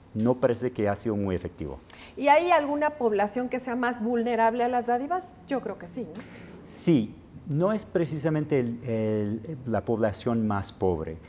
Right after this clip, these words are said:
Speaker 1: Es la población que tiene menos acceso a los medios de comunicación. Las campañas legítimas tienen,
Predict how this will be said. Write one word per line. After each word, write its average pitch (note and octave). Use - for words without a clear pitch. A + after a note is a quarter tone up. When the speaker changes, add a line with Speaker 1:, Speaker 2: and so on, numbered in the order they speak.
Speaker 1:
Es F3
la E3+
población B2+
que A#2
tiene B2
menos B2+
acceso A#2+
a A2+
los F#2+
medios G2
de F#2+
comunicación. E2
Las G#2
campañas C#3
legítimas E3+
tienen, C3+